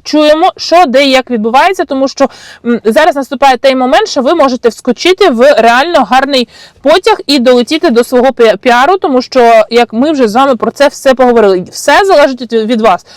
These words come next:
Тому що в, серед, е, як то кажуть, хто перший, того і тапки. От зараз це виглядає ось саме так. Тому готуємо документи, здаємо англійську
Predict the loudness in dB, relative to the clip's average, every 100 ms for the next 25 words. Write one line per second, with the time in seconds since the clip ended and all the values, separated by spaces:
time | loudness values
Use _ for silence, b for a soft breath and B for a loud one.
0 | B B 0 0 2 0 B B -2 0
1 | 2 0 -6 _ _ _ _ -20 -4 0
2 | 0 2 2 2 0 -2 0 -2 -2 -4
3 | -2 0 2 0 0 -2 0 0 0 -2
4 | -2 -8 -2 -2 -2 _ -4 2 2 2
5 | -2 -2 0 2 0 2 2 2 0 -4
6 | -2 -2 0 -2 -4 -6 -6 B B B
7 | -2 2 2 2 -2 -2 0 0 0 0
8 | 0 0 0 0 -4 -4 -2 0 2 2
9 | 0 0 0 0 2 0 0 0